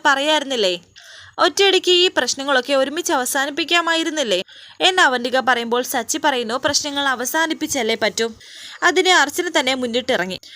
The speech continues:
ആ ചെങ്കൽ മധുവിനെ കണ്ട് സംസാരിച്ചു, കുട്ടിയെ വിടുകയും ചെയ്തു. അർച്ചന തിരിച്ചു വരുന്നതിന് മുമ്പ് തന്നെ ആവണി വീട്ടിലെത്തി. ഇപ്പോ ആവണി മോളെ തട്ടിക്കൊണ്ടുപോയി. ഇവള്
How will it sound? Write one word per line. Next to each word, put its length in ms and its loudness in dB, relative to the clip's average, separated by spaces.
ആ 120 6
ചെങ്കൽ 400 0
മധുവിനെ 500 -2
കണ്ട് 160 -2
സംസാരിച്ചു, 680 -4
കുട്ടിയെ 340 -2
വിടുകയും 500 -2
ചെയ്തു. 300 0
അർച്ചന 400 4
തിരിച്ചു 320 0
വരുന്നതിന് 480 0
മുമ്പ് 400 -2
തന്നെ 140 0
ആവണി 260 0
വീട്ടിലെത്തി. 640 -2
ഇപ്പോ 320 4
ആവണി 360 4
മോളെ 340 2
തട്ടിക്കൊണ്ടുപോയി. 640 0
ഇവള് 280 0